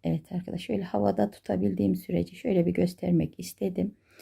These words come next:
Şöyle arkadaşlar bakın bitmiş hali de çoğaldıkça daha güzel gözüküyor.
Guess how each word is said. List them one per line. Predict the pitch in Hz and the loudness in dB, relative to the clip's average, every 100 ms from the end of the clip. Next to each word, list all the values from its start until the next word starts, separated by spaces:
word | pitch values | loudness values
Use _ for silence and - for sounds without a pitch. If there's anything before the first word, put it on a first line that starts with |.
| - - _ _ _ _ | -20 -20 _ _ _ _
Şöyle | - 254 214 180 - | -4 4 6 6 4
arkadaşlar | 180 185 180 175 - 185 196 | 4 2 2 2 2 0 2
bakın | 214 214 180 180 | 2 2 2 4
bitmiş | 254 254 208 - | 4 4 4 4
hali | 233 226 208 185 | 4 6 6 2
de | 175 | 0
çoğaldıkça | - 220 202 185 - 175 | 4 4 4 0 -4 -2
daha | 175 - 226 | -2 2 2
güzel | 220 165 151 160 | 2 2 2 2
gözüküyor. | - 170 202 202 - 185 165 | 0 0 -2 -4 2 2 2